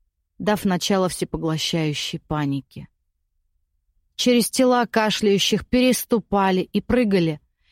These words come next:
их пинали, о них спотыкались. В один миг храм превратился в концентрированный,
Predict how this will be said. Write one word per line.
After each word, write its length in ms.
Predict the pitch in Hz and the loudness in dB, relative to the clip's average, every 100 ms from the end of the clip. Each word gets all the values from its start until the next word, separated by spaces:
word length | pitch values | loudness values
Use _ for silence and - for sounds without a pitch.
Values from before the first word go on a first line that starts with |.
| _ | _
их 200 | - - - | -2 -2 0
пинали, 500 | 269 240 240 240 226 | 2 4 4 2 2
о 80 | 214 | 0
них 180 | 226 226 | 2 0
спотыкались. 1080 | - - 233 233 - 202 208 202 190 - - _ _ _ _ _ _ _ _ _ _ _ _ _ | -2 -2 0 0 0 0 2 2 0 -4 -14 _ _ _ _ _ _ _ _ _ _ _ _ _
В 100 | 175 | -2
один 580 | 208 170 233 262 254 240 | 0 2 4 6 6 6
миг 480 | 208 165 - - - _ _ _ _ _ _ _ _ _ | 6 4 -2 -18 -20 _ _ _ _ _ _ _ _ _
храм 420 | - - 220 214 202 | -10 -4 0 0 0
превратился 800 | 196 196 202 190 214 196 - | 0 0 0 -2 -2 -2 -2
в 80 | 202 | -6
концентрированный, 1400 | - 247 233 - 240 214 220 233 226 190 180 165 147 147 | -4 0 0 2 0 2 0 2 2 0 -2 -2 -2 -4